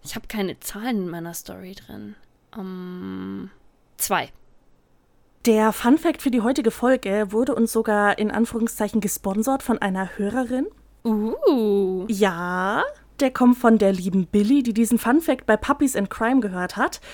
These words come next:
Speaker 2: Und ich muss dazu sagen, ich höre allgemein ungerne große Podcasts, weil ich die großen Podcasts sehr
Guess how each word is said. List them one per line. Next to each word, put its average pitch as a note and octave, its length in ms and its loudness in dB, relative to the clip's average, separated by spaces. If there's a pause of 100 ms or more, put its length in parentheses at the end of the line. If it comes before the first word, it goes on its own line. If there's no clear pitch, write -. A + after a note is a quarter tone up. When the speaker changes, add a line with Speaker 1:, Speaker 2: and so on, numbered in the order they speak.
(280)
Speaker 2:
Und B3+ 260 4
ich B3 100 6
muss D#4 120 6
dazu F#4+ 240 2
sagen, A3 420 2 (180)
ich - 280 0
höre C#4+ 380 6
allgemein A3+ 420 4
ungerne F#3 800 4
große A#3 400 2
Podcasts, A#3 960 -6
weil G3+ 340 2
ich - 320 -6
die A#3+ 120 2
großen C#4+ 320 2
Podcasts C#4 920 0
sehr A3+ 420 0